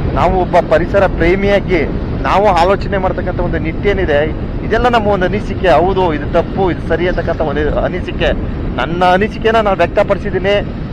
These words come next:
So ತಮ್ಮ ಅನಿಸಿಕೆನ ತಾವು ಸಹ, ಆ, ವ್ಯಕ್ತಪಡಿಸಿ ಅಂತ ಹೇಳ್ತಾ ಈ ವಿಡಿಯೋನ ಎಲ್ಲ ಸಾರ್ವಜನಿಕ ವಲಯಕ್ಕೆ ಅರ್ಪಣೆ ಮಾಡ್ತಾ ಇದ್ದೀನಿ. ನಮ್ಮ ಮಲೆ ಮಹದೇಶ್ವರ ಬೆಟ್ಟದಲ್ಲಿ ಯಾವುದೇ ತರಹದ ಹುಲಿಗಳು ಸಾವಿಗೆ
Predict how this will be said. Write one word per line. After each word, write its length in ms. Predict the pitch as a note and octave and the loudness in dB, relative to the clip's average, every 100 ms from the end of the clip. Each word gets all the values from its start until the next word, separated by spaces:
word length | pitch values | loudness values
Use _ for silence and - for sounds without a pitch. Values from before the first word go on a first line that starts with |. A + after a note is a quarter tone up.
| E3+ | -2
So 200 | D#3 - | 0 2
ತಮ್ಮ 240 | F3 A3+ | 2 4
ಅನಿಸಿಕೆನ 560 | A3+ A3+ - - G#3 G#3 | 2 2 -4 -2 0 0
ತಾವು 480 | - G3+ A#3+ D#4+ | 0 4 4 4
ಸಹ, 420 | - A3+ F3+ D#3 A#2 - - - - - | 4 2 4 2 0 -4 -4 -6 -4 -2
ಆ, 140 | A2+ | -2
ವ್ಯಕ್ತಪಡಿಸಿ 600 | A2+ D3 - A3+ A3 F3 | 0 -2 2 2 2 -2
ಅಂತ 140 | F#3 C#3+ | -4 -2
ಹೇಳ್ತಾ 520 | C#3+ G#3 - E3+ B2+ E2 - - C3+ | 2 2 4 4 4 0 -12 -12 -6
ಈ 100 | G3+ | -4
ವಿಡಿಯೋನ 320 | A3 G#3 G3+ | -2 -2 0
ಎಲ್ಲ 320 | E3+ C3 E3+ | -2 0 -2
ಸಾರ್ವಜನಿಕ 720 | - B2+ C3 F3+ F#3 F3 F3 | -2 -4 0 0 0 -4 -4
ವಲಯಕ್ಕೆ 440 | E3+ D#3 D#3+ - D3 A2+ - - - | -2 -2 -4 -4 -2 -2 -6 -14 -10
ಅರ್ಪಣೆ 340 | A#2+ - D#3 D3+ | -8 -4 -2 -2
ಮಾಡ್ತಾ 340 | B2+ C3+ - | -2 -2 -2
ಇದ್ದೀನಿ. 320 | C#3+ C#3+ D#3+ D#3 - - | -4 -2 -4 -6 -6 -6
ನಮ್ಮ 180 | - B2 | -4 -4
ಮಲೆ 180 | A#2+ D#3 | -2 -2
ಮಹದೇಶ್ವರ 720 | D3+ F3+ G3 A#3+ - - F3+ | 2 2 4 2 0 -6 -4
ಬೆಟ್ಟದಲ್ಲಿ 640 | D#3+ D3+ C#3+ C3 B2+ B2 F#2 - - G2+ | -4 -4 -4 -6 -6 -8 -8 -12 -10 -6
ಯಾವುದೇ 260 | A2+ C3 | -4 -4
ತರಹದ 320 | - A#2 G#2+ A2+ G#2+ | -6 -8 -4 -4 -4
ಹುಲಿಗಳು 360 | C3 D3 D#3+ | -6 -2 -2
ಸಾವಿಗೆ 520 | D#3+ A#2+ A#2 B2 D#3 | -2 -4 -4 -4 -4